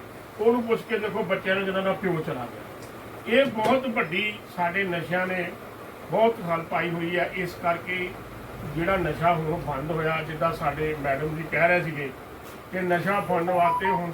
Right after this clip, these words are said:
ਸਾਨੂੰ ਬੰਦੇ ਭੇਜਣੇ ਪੈਂਦੇ, ਕਿ ਲੋਕ ਡਰ ਗਏ ਆ। ਤੇ ਸ-, ਡਰੇ ਆ। ਕਿਸ ਤਰ੍ਹਾਂ ਡਰੇ ਆ? ਕੋਈ ਪ੍ਰਸ਼ਾਸਨ ਨੇ ਸਾਥ ਦਿੱਤਾ, ਕੋਈ ਸੰਗਤ ਨੇ ਸਾਥ ਦਿੱਤਾ। ਜਿਹੜੇ ਨਸ਼ਾ ਵੇਚ ਰਹੇ ਸੀਗੇ, ਉਹ ਸਾਡੇ ਸੀ ਐਮ ਨੇ ਉਹਨਾਂ ਦੇ ਘਰ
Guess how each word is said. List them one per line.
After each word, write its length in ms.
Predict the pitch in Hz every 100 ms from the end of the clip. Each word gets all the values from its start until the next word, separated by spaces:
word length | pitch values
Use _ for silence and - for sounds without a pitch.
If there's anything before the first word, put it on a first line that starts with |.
| -
ਸਾਨੂੰ 260 | 151 160 156
ਬੰਦੇ 220 | 147 165
ਭੇਜਣੇ 320 | 185 160 170
ਪੈਂਦੇ, 340 | 170 165 180
ਕਿ 100 | 196
ਲੋਕ 460 | 180 165 175 196 190
ਡਰ 240 | 156 170
ਗਏ 300 | 160 196 180
ਆ। 60 | - - - - - - - - -
ਤੇ 60 | 151
ਸ-, 160 | 165 147
ਡਰੇ 300 | 160 196 214
ਆ। 200 | 208 220 - - - -
ਕਿਸ 140 | 208 202
ਤਰ੍ਹਾਂ 200 | 233 240
ਡਰੇ 280 | 214 202
ਆ? 140 | 180 170
ਕੋਈ 140 | 190 -
ਪ੍ਰਸ਼ਾਸਨ 460 | 165 175 170 180 196
ਨੇ 100 | 196
ਸਾਥ 260 | 170 151
ਦਿੱਤਾ, 300 | 156 156 165
ਕੋਈ 160 | 165 175 151
ਸੰਗਤ 380 | 151 147 160 170
ਨੇ 120 | 165
ਸਾਥ 240 | 147 135
ਦਿੱਤਾ। 380 | 143 147 156 147 - - - - - 131
ਜਿਹੜੇ 240 | 165 220
ਨਸ਼ਾ 320 | 208 156 190 202
ਵੇਚ 320 | 165 165 170
ਰਹੇ 200 | 208 226
ਸੀਗੇ, 340 | 202 196 156 - - - - - -
ਉਹ 80 | 180
ਸਾਡੇ 260 | 170 165
ਸੀ 240 | 156 - 160
ਐਮ 160 | 165
ਨੇ 80 | 170
ਉਹਨਾਂ 140 | 175 175
ਦੇ 100 | 175
ਘਰ 300 | - 175